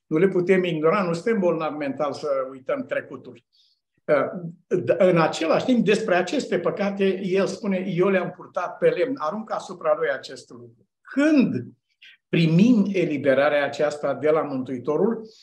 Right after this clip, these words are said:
așezăm pe umărul lui vinovăția noastră și suntem făcuți liberi. Nu suntem făcuți liberi de istorie, suntem făcuți liberi de simțământul acesta care ucide sufletul, al vinovăției.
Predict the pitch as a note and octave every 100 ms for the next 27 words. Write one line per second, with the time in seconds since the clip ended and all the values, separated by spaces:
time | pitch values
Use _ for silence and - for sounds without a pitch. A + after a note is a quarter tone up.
0 | - - - - D#3+ B2+ G#3 F#3 F3 E3
1 | E3 D#3 D#3+ D#3+ D3+ C#3+ C#3 - C#3+ C#3
2 | C#3+ D#3 - F3+ - F#3 G3+ F3 E3+ E3+
3 | E3+ E3 F3+ F3+ G3 E3+ D#3+ A#2 B2 -
4 | - _ _ G3+ G3+ D4+ C#4+ A3+ A3+ F#3+
5 | E3+ F3 D#3+ D3+ C3+ C#3 B2+ - D#3+ C3
6 | F#2+ - - _ _ _ - D3+ C#3 F#3
7 | G3 E3+ F#3 D#3 G3 G3 F#3+ F#3 F3 G3
8 | F3+ G#3+ A#3+ C#4+ F#3+ F3 E3 G#3+ G3+ -
9 | D#3 E3 D#3+ D#3+ E3 - - B3+ G#3 G#3
10 | F#3+ - B3+ C#3+ A#2+ - D#3 D3+ D3+ D#3+
11 | D#3+ F3 - A#3 G3 -